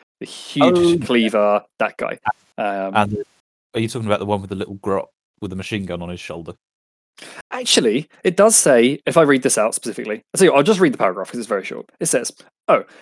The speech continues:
Speaker 1: and in case you were wondering if he's the only Snakebite character arriving in the new codex, he's definitely not. After all, the squig ri-, riding side of the Beast Snaggers can't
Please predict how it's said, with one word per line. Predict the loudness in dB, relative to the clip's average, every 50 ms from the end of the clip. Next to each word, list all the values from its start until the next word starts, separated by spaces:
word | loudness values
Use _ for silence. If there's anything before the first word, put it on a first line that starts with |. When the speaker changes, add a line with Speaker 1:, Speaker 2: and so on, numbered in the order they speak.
| -20 -6
Speaker 1:
and | -2 -2
in | 0
case | 2 2 2 2 2
you | 2
were | 4 4
wondering | 4 2 2 0 -2 -2 -2 -4
if | -6 -6
he's | -8 -6
the | -4 -2 -2
only | 0 0 0 -2
Snakebite | -4 -4 -4 -4 -2 -2 -2 -2
character | -2 -4 -6 -4 -2 -2 0
arriving | 2 2 0 0 -2 -4
in | -4
the | -4
new | -6 -6
codex, | -6 -6 -8 -6 -6 -8 -8 -12 -16 _
he's | -10 -8 -8
definitely | -8 -8 -8 -10 -8 -4 -4
not. | -2 -4 -4 -6 -14 -20 _ -20 -20 _ -6 0
After | 2 2 2 2 0 -2 0 2 2
all, | 2 0 -4 -10 -8
the | -6 -6
squig | -2 0 0 0 2 4
ri-, | 4 4 4 2 0 0
riding | 2 4 4 4 2 -2
side | -2 0 0 0 0 -2
of | -4
the | -6
Beast | -4 -4 -2 -2 -4 -4
Snaggers | -6 -6 -6 -6 -8 -10 -6
can't | -4 -2 -2 -2 -4